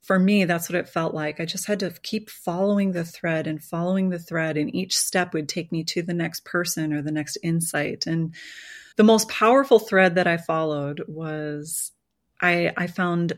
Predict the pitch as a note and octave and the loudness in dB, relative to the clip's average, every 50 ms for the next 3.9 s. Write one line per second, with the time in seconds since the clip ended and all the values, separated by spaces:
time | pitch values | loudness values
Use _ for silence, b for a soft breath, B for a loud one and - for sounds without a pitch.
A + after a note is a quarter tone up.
0 | - - A3 E3 E3+ E3+ F3 F3 F3+ F#3+ F#3+ G3 G3+ G3+ F#3+ - F3 E3 E3 - | -6 -8 -4 -4 -2 -2 -2 -2 0 0 0 2 0 0 0 -2 -6 -8 -6 -4
1 | D#3 D3 D#3 D#3 D3+ D3 C#3 C#3 - D3 D#3 D3+ C#3 - B2+ - B2 - - F3+ | -4 -2 -2 0 -2 -2 -4 -4 -6 -4 -4 -4 -4 -6 -6 -8 -8 -8 -10 -12
2 | - _ _ _ - - - F3+ F3+ G3+ G3+ A3+ G3+ A3+ A3 - - F#3+ F#3 F#3+ | -14 _ _ _ -10 -6 0 2 2 2 4 4 2 2 2 2 2 2 2 2
3 | G3 F#3 E3+ - D#3+ D3+ D#3+ E3 D#3+ D#3 D#3 D3+ D3+ D3 D#3 D#3+ - | 2 0 0 0 0 0 0 0 -2 -4 -4 -4 -2 -4 -4 -6 -10